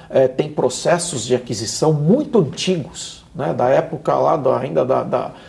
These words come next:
da, vamos dizer, da, da década de setenta ou até antes disso, e o mundo evoluiu,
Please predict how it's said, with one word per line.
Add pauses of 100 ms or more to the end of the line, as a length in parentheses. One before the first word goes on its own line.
(280)
da,
vamos
dizer,
da,
da
década
de
setenta
ou
até
antes
disso, (340)
e
o
mundo
evoluiu,